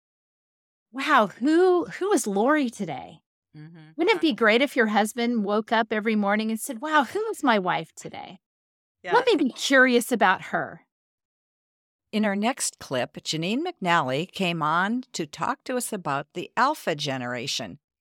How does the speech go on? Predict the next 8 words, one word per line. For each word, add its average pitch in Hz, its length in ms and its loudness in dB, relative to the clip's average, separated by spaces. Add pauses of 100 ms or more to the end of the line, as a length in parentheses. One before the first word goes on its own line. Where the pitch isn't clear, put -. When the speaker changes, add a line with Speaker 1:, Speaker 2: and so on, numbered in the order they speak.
(200)
Speaker 2:
Her 233 180 0
podcast 226 640 -2
series 160 720 -2
was 156 220 -2
number 147 260 -2
forty-six 160 840 -4
to - 120 -8
forty-eight. 143 840 -6